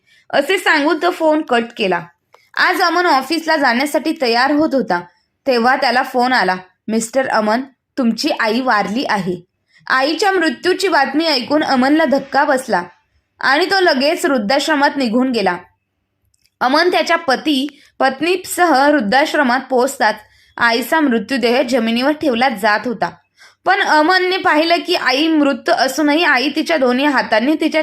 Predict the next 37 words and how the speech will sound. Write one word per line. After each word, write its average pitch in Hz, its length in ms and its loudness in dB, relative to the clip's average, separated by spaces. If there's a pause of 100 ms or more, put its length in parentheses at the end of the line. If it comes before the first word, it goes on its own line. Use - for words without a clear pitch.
छातीवर 254 440 -2
एक 294 360 -4
फोटो 247 360 0
धरून 277 380 2 (200)
होती 190 420 -4 (580)
आणि 311 300 0
तिचे 381 240 2
दोन्ही 320 260 2
हात 294 320 0
असे 294 280 0 (140)
ताठ 294 300 0
होते. 202 260 -2 (400)
मग 330 220 2
एक 403 180 -2
म्हातारी 302 420 2
बाई 247 400 0
अमनकडे 233 540 0
आली 254 280 2
आणि 277 220 2
म्हणाली, 233 460 0 (420)
"तू 254 80 0
या 247 200 4
दुर्दैवी 226 580 -2
आईचा 294 420 0
मुलगा 247 360 -2
आहेस 233 380 2
का?" 226 200 -2 (400)
मग 320 220 2
अमनने 233 420 2
होकार 247 460 2
देत 233 280 -4
मान 240 280 0
हलवली. 214 420 0 (520)
मग 311 240 0
ती 370 80 2
म्हणाली, 311 320 2
"बेटा, 233 420 0